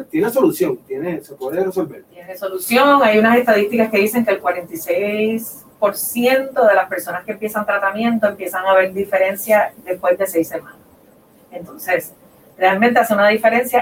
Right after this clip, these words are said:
Speaker 2: hacer terapia de trauma. Te quería contestar tu pregunta, eh, y no lo dije, lo dije medio de chiste, pero no de chiste. <laughs> O sea,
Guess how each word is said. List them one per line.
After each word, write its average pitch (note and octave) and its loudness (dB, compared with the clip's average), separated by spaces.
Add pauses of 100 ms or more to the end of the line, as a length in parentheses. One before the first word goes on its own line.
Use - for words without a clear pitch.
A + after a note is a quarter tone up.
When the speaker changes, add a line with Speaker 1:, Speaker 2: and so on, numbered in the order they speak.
Speaker 2:
hacer G#3+ 2 (300)
terapia G3+ 2
de G3 0
trauma. F3 -2 (160)
Te F#3+ -12
quería F3+ -6
contestar A#3 -2
tu C4+ -10
pregunta, C4 -2
eh, G3 -6
y E3+ -10
no F3 -2
lo G3+ 2
dije, B3 2
lo F#3+ 0
dije F#3 2
medio A#3+ 4
de A#3+ 6
chiste, A#3 -6
pero A#3+ -8
no F#3 -10
de G3 -8
chiste. - -12 (560)
<laughs> C#4+ 6
O G#3+ -2
sea, - -8